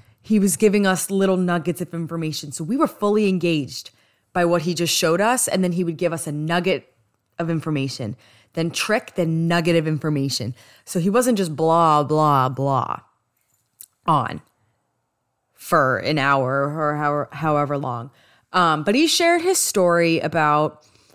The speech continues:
his hardships. Um, he, him and his sister both lost their vision due to scarlet fever as children.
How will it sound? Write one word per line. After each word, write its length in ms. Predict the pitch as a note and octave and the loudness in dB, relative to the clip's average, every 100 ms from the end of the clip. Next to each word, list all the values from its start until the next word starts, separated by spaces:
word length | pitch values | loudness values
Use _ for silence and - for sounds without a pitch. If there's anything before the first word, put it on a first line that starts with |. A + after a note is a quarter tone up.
| _ _ | _ _
his 200 | C#4 C4 | -2 0
hardships. 840 | G#3+ F#3+ F#3 - F#3+ F#3+ - - - | 2 2 2 2 2 0 -6 -6 -2
Um, 560 | E3+ D#3+ D3 D3 A#2+ - _ _ - | 0 2 0 -2 -8 -14 _ _ -16
he, 880 | - - F#3 F3 F3 E3+ E3 D#3+ D3+ - _ _ _ | -12 -4 0 2 2 2 2 2 0 -4 _ _ _
him 220 | G#3 G#3 | 2 4
and 100 | A3 | 4
his 160 | A3 | 2
sister 540 | A3 - F#3+ - F3+ E3+ | 0 0 -2 -2 0 0
both 720 | C#3+ C#3 D#3+ D#3+ E3 - - - | -2 0 2 4 2 -4 -16 -12
lost 640 | - D#3+ D#3+ D#3+ D#3+ - - | -6 -2 2 2 0 -8 -4
their 160 | E3 | -2
vision 400 | D3+ D#3+ D3 D#3 | 0 0 0 -2
due 160 | C#3+ D3 | -2 -2
to 80 | C#3+ | -2
scarlet 480 | - - D3 C#3+ - | -2 -2 0 0 -4
fever 500 | - C#3+ D#3 G3 G3 | -4 -2 2 2 0
as 280 | C#3+ C#3 | -2 -4
children. 600 | - - D3 D3+ A#3+ D4 | -6 -4 -2 0 2 2